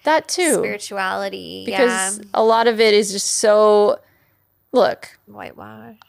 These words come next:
Speaker 1: I'm an
Speaker 2: But, and it's
Speaker 1: author.
Speaker 2: from
Speaker 1: I'm a
Speaker 2: white people.
Speaker 1: publisher.
Speaker 2: <laughs>
Speaker 1: Information gets written by somebody, and then someone reads that and then writes their version of it, and someone
Speaker 2: Mm-hmm.
Speaker 1: reads that, and, right, and it, and it just kind of waters down and mixes in and whatever, whatever.
Speaker 2: Mm-hmm.
Speaker 1: But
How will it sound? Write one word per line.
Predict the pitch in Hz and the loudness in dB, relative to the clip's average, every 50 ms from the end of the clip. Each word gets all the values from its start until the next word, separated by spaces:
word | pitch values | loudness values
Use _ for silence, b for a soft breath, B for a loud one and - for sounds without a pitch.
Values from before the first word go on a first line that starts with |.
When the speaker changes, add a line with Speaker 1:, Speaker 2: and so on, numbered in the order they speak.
| _ - - | _ -4 -2
Speaker 1:
I'm | 330 330 320 | 0 2 2
an | 302 | 2
Speaker 2:
But, | 254 220 | 2 2
and | 226 302 | 2 2
it's | 330 277 | 2 4
Speaker 1:
author. | 233 226 226 220 220 | 4 4 4 4 4
Speaker 2:
from | 370 - | 4 2
Speaker 1:
I'm | 254 254 | 2 2
a | 277 | 2
Speaker 2:
white | 285 | 0
people. | - 262 233 | 2 0 0
Speaker 1:
publisher. | 214 196 220 220 214 - - 233 214 214 214 214 214 - | 2 2 2 2 2 2 2 2 4 4 4 2 4 4
Speaker 2:
<laughs> | 381 349 359 370 320 320 359 359 302 320 349 349 294 - 392 440 415 370 - | 4 4 4 4 4 4 4 4 4 4 2 0 0 0 -4 -4 -4 -4 -2
Speaker 1:
Information | - 285 269 359 320 302 294 277 285 262 - 285 285 | -2 -2 0 0 0 2 2 2 2 2 2 2 2
gets | 269 294 294 - - | 2 0 -2 -2 -2
written | 196 190 180 - 180 196 208 220 220 | -2 0 0 -2 -2 -4 -4 -2 0
by | 220 208 | 0 0
somebody, | 208 - - 202 180 180 185 180 185 208 226 | 0 0 -2 -2 0 2 2 4 4 4 2
and | - 202 | 0 0
then | 196 196 196 | -2 -2 -2
someone | - 196 196 202 214 | -2 -2 -2 0 0
reads | 240 277 262 220 | 0 0 -2 0
that | 180 170 170 190 214 | 2 2 4 4 2
and | 202 185 | 0 0
then | 185 175 | 0 0
writes | 180 185 220 - - | 0 0 0 0 0
their | - 202 185 | 0 0 2
version | 175 170 170 160 165 170 | 0 -2 -4 -4 -4 -4
of | 165 175 | -2 -2
it, | 190 214 190 | -2 -2 -2
and | 185 214 | -4 -4
someone | 214 185 185 190 | -4 -4 -4 -2
Speaker 2:
Mm-hmm. | 208 | -2
Speaker 1:
reads | 233 247 233 | -2 -2 0
that, | - 170 175 | 0 0 0
and, | 202 208 | 0 0
right, | 190 190 - B B B B B B | -2 -4 -4 B B B B B B
and | - - 269 277 277 | -2 0 2 2 2
it, | 262 - - - | 0 -2 -6 -8
and | - - 254 240 | -4 -2 0 0
it | 247 226 | 0 0
just | - 226 226 - - - | 0 -2 -4 -4 -4 -8
kind | - - 254 240 233 226 | -6 -2 -2 0 0 0
of | 214 185 175 | -2 -4 -4
waters | 180 175 190 190 185 196 220 247 - | 0 2 2 4 4 2 2 0 0
down | - 196 185 185 185 185 190 | 0 0 2 2 2 2 0
and | 196 196 185 | -2 -4 -2
mixes | 185 190 190 - 233 214 190 | -4 -4 -4 -4 -6 -6 -4
in | 175 165 160 165 196 208 | -2 -2 -2 -2 -4 -4
and | 190 185 185 | -4 -4 0
whatever, | 180 185 185 190 190 180 180 | 2 2 4 2 2 0 0
whatever. | 180 202 226 247 269 240 220 202 196 190 190 190 185 - | 0 2 2 2 2 4 4 4 6 6 6 4 2 0
Speaker 2:
Mm-hmm. | - 233 220 | 0 2 4
Speaker 1:
But | 208 196 196 190 185 180 - - | 6 6 6 6 4 4 2 -2